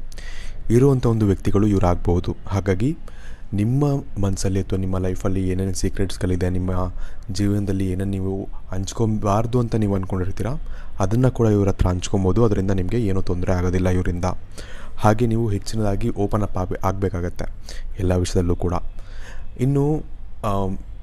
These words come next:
ನಿಮ್ಮ ಮೇಲೆ, ನಿಮ್ಮ ಬಗ್ಗೆ ಅವರು ನಿ-, ತಮ್ಮ ಒಂದು ಫ್ಯೂಚರನ್ನು ನೋಡ್ತಿದ್ದಾರೆ ಅಂದರೆ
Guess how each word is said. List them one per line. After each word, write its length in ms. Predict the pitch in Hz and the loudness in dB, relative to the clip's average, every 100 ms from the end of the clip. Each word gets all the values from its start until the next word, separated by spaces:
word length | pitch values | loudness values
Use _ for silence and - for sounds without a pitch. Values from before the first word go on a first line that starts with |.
| - | -4
ನಿಮ್ಮ 340 | 113 120 139 139 | 2 2 2 2
ಮೇಲೆ, 280 | 127 110 | 2 2
ನಿಮ್ಮ 240 | 110 104 113 | 2 0 0
ಬಗ್ಗೆ 400 | 104 98 110 110 | -2 -2 -2 -2
ಅವರು 220 | 101 101 | 0 0
ನಿ-, 120 | 110 107 - - | 0 0 -2 -2
ತಮ್ಮ 160 | 104 | 0
ಒಂದು 200 | 107 104 | 0 -2
ಫ್ಯೂಚರನ್ನು 480 | 98 113 110 110 104 | -2 -2 2 4 4
ನೋಡ್ತಿದ್ದಾರೆ 480 | 95 90 95 90 90 | 2 0 0 0 2
ಅಂದರೆ 280 | 95 123 | 0 -2